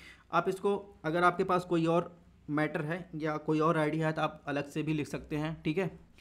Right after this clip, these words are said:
क्वेश्चन फ़ोर में देखिए लिखा है, क्वेश्चन फ़ोर में भारतीय स्वतंत्रता संग्राम के प्रति तिलक और महात्मा गांधी के दृष्टिकोण के समानताओं और विभिन्नताओं पर चर्चा कीजिए। ढाई सौ वर्ड में लिखना है।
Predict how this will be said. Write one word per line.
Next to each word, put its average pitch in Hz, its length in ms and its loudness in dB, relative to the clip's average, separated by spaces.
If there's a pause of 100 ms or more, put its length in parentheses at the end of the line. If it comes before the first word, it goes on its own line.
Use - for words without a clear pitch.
(1700)
क्वेश्चन 214 280 2
फ़ोर 208 340 4
में 202 160 -2
देखिए 165 280 0
लिखा 160 240 0
है, 160 140 0
क्वेश्चन 180 300 -4
फ़ोर 185 180 -2
में 185 100 -2
भारतीय 160 260 0
स्वतंत्रता 180 280 -2
संग्राम 160 260 -2
के 165 80 -2
प्रति 180 280 -4
तिलक 185 420 -2
और 165 160 0
महात्मा 156 340 0
गांधी 147 300 0
के 165 100 -4
दृष्टिकोण 160 500 -6
के 180 140 -4
समानताओं 151 640 0
और 175 60 0
विभिन्नताओं 151 500 -2
पर 160 160 -4
चर्चा 135 360 -4
कीजिए। 117 340 -6
ढाई 139 260 0
सौ 180 100 4
वर्ड 165 140 2
में 170 120 0
लिखना 160 240 -2
है। 214 180 -6